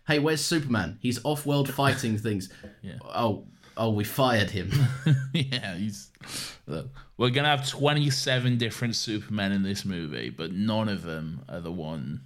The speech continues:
Speaker 2: that you know, so don't worry about it, all right?
Speaker 1: There's, um, Barry is in the other world, or, like, the new reality with himself, and he's like, "Better check in with Victor Stone. Oh, he's not cyborg, cyborg yet, and he never will be again."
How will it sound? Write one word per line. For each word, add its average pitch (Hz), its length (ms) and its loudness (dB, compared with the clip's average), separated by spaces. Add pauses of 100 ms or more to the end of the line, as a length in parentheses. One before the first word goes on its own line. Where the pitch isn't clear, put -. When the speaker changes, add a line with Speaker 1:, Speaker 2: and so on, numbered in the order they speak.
(160)
Speaker 2:
that 78 140 -8
you 73 200 -6
know, 60 220 -10
so - 140 -8
don't 78 220 -6
worry 64 200 -8
about 62 260 -10
it, - 140 -10
all - 160 -8 (100)
right? 107 140 -4 (120)
Speaker 1:
There's, 127 300 0 (380)
um, 113 440 2 (180)
Barry 110 580 2
is 110 200 0
in 104 160 4
the 104 140 2
other 98 400 0
world, 98 440 -2
or, 92 140 -2
like, - 240 -4 (580)
the 139 180 0
new 120 200 2
reality 104 560 0
with 87 100 0
himself, 90 340 -2
and 92 80 -2
he's 98 160 -2
like, 90 220 -4 (380)
"Better 139 180 4
check 131 260 2
in 127 120 6
with 113 100 4
Victor 131 320 0
Stone. 117 480 4
Oh, 110 100 2
he's 113 140 2
not 123 140 2
cyborg, 107 640 0
cyborg 101 500 0
yet, 92 320 -2 (220)
and 95 120 0
he 92 60 4
never 120 240 4
will 110 200 6
be 101 160 0
again." 78 420 -4